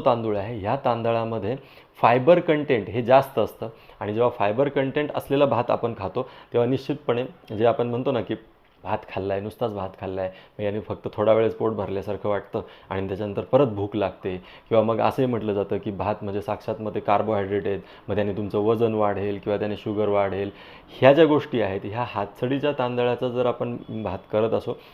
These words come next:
तर निश्चितपणे होणार नाहीत, कारण त्याच्याने फायबर पण पोटात जातात.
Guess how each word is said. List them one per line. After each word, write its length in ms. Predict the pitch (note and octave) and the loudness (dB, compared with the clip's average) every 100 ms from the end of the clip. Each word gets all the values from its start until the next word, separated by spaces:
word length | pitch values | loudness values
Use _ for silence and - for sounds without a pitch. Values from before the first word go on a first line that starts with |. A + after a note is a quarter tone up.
| - | -8
तर 60 | A#2+ | -4
निश्चितपणे 540 | A#2 B2 C3 - A#2+ | -2 -4 -8 -2 -2
होणार 380 | A#2 F2+ A2+ C3 | -2 -2 2 2
नाहीत, 160 | A2 G#2 - - | 0 -4 -10 -10
कारण 220 | G#2+ G#2+ G#2+ | -4 -4 0
त्याच्याने 380 | A2 A2 A2+ - - | -2 0 -4 -6 -2
फायबर 360 | G#2 G#2+ C3 | 0 2 2
पण 160 | - D3 | 2 0
पोटात 300 | B2 A2+ G#2+ | 0 0 0
जातात. 260 | G2 F#2+ | 0 -4